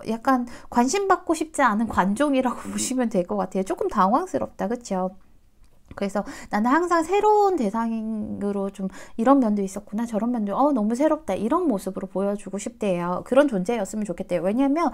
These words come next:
자기 자신은 지금 자존감이 내려서 가려서 그런지 자기는 되게 재미없는 사람이라고 생각을 하거든요. 근데 이번 분 만에게는, 어, 좀 재밌는 사람으로 가고 싶다라고 얘기를 하고 있어서 저도 좀 당황스럽죠. 우리 가족분들, 근데 두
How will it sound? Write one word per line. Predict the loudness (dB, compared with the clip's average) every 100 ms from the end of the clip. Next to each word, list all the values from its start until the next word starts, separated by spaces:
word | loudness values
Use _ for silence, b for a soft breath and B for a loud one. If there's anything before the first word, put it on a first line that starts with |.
| B B B
자기 | 0 0 0
자신은 | 0 0 0 0
지금 | -2 -4 -2 -2 -2 -6 B B -4
자존감이 | 2 4 4 4
내려서 | 2 2 4 4 4 2 -10
가려서 | -2 0 0 0 0 0
그런지 | -2 -2 -2 -2 -2
자기는 | -2 -4 -4 -2 -2 0
되게 | -2 -2 -4
재미없는 | 0 2 2 2 2 2
사람이라고 | 0 -2 -4 -4 -2
생각을 | -4 -4 -4 -4
하거든요. | -2 -4 -4 -4
근데 | -2 -2
이번 | -2 2 2 2
분 | -4 0
만에게는, | 0 0 -2 -2 -2 -2 -4 -6 B B B
어, | -6 -6 -4
좀 | -6
재밌는 | 0 2 2 2
사람으로 | 0 0 0 -2 -2
가고 | -2 -4 -4
싶다라고 | -6 -10 -4 -2 0 -2 0 0
얘기를 | 0 -2 -2 2
하고 | 2 4 2
있어서 | 0 -8
저도 | -6 -4 0 0
좀 | 0
당황스럽죠. | -2 -2 0 0 -2 -4 -6 -10 B B B B
우리 | 6
가족분들, | 6 4 4 2 2 2 0
근데 | 0 4 6 6
두 | 2